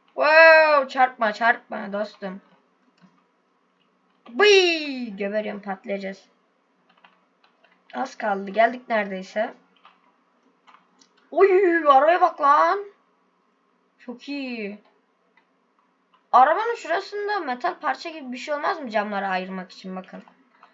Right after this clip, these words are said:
İçten göstereyim. Bakın şurada tam. Niye böyle bir şey yap-, O, oğlum bak. Ne yapıyorsun sen? Sen ne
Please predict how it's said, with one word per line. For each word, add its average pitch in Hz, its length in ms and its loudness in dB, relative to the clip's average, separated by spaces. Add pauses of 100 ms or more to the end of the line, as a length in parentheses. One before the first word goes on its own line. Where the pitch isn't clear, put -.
(200)
İçten 240 300 -8
göstereyim. 220 320 -12
Bakın 208 220 -10
şurada 220 420 -8
tam. 190 240 -14 (1800)
Niye 226 260 -10
böyle 196 220 -8
bir 180 60 -18
şey - 160 -14
yap-, - 140 -12 (140)
O, 311 340 8
oğlum 403 360 6
bak. - 220 -2 (380)
Ne 294 100 4
yapıyorsun 622 680 8
sen? 440 140 4
Sen 466 160 4 (160)
ne 427 60 4